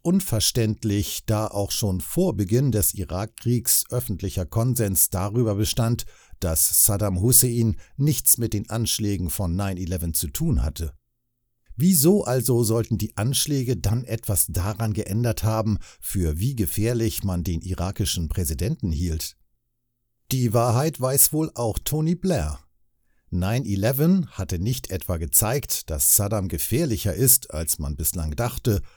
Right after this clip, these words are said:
sondern die Anschläge in New York und Washington hatten für die U S A schlicht die politische Möglichkeit geschaffen,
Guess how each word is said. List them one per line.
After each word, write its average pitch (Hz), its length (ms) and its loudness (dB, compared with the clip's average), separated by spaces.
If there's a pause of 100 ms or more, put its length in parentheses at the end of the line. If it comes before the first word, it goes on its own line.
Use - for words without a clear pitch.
(180)
sondern 135 500 2
die 104 180 -6
Anschläge 110 640 0
in 82 120 -4
New 82 100 -4
York 113 400 -2
und 82 220 -6
Washington 104 680 0 (240)
hatten 165 300 -2
für 156 200 0
die 131 160 -2
U 120 160 0
S - 220 2
A 131 180 -2
schlicht - 640 -2
die 156 220 -2
politische 143 640 -2
Möglichkeit 120 760 0
geschaffen, 110 540 0